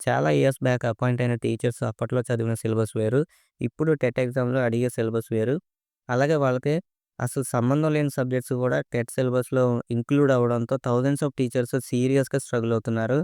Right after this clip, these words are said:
So, ఈ సిచ్యువేషన్‌ని అబ్జర్వ్ చేసిన సెంట్రల్ గవర్నమెంట్ ఇప్పుడు ఒక కీ డెసిషన్ మీద అయితే థింక్ చేస్తున్నట్టు ఇన్ఫర్మేషన్ అయితే వచ్చింది. అంటే మనకి టూ థౌజండ్ లెవెన్ ఇయర్ కంటే ముందుగా అపాయింటెడ్ టీచర్స్‌కి టెట్ ఎగ్జామ్షన్ ఇవ్వాలా లేదా అనే పాయింట్ మీద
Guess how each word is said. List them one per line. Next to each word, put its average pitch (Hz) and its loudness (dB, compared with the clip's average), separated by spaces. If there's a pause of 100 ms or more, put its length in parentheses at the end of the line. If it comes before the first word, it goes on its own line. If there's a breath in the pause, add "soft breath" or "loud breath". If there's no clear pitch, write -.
(120)
So, - -6
ఈ 139 4
సిచ్యువేషన్‌ని 151 0
అబ్జర్వ్ 135 0
చేసిన 135 0
సెంట్రల్ 127 -2
గవర్నమెంట్ 123 2
ఇప్పుడు 127 0
ఒక 120 0
కీ 151 0
డెసిషన్ 139 0
మీద 127 2
అయితే 123 0
థింక్ 120 0
చేస్తున్నట్టు 117 0
ఇన్ఫర్మేషన్ 110 -2
అయితే 110 -2
వచ్చింది. 107 -2 (320)
అంటే 123 -2
మనకి 135 0
టూ 131 -4
థౌజండ్ 131 2
లెవెన్ 135 2
ఇయర్ 143 2
కంటే 135 -2
ముందుగా 123 0 (420)
అపాయింటెడ్ 143 0
టీచర్స్‌కి 135 -2 (680)
టెట్ 127 -2
ఎగ్జామ్షన్ 139 0
ఇవ్వాలా 127 2
లేదా 127 0
అనే 120 0
పాయింట్ 123 -2
మీద 127 0